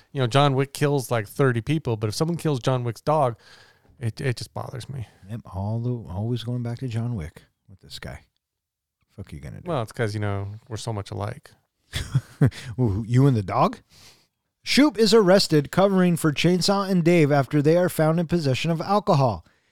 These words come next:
Speaker 2: He calls Robin and she and Gills to bail him out of jail. Gills then inadvertently exposes his true self to Robin when he states he cares nothing for Shoop or his students, and she overhears,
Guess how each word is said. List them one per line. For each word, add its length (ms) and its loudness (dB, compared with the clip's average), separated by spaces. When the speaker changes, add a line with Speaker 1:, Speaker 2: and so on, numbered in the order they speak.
Speaker 2:
He 120 0
calls 320 4
Robin 420 4
and 220 2
she 280 2
and 160 2
Gills 460 4
to 120 2
bail 340 4
him 280 0
out 240 2
of 120 -2
jail. 520 2
Gills 340 6
then 260 6
inadvertently 720 4
exposes 580 2
his 160 2
true 280 -2
self 360 0
to 120 0
Robin 460 2
when 160 0
he 120 0
states 440 0
he 120 -2
cares 360 0
nothing 320 0
for 120 -4
Shoop 420 0
or 160 0
his 140 0
students, 500 0
and 160 2
she 180 0
overhears, 800 2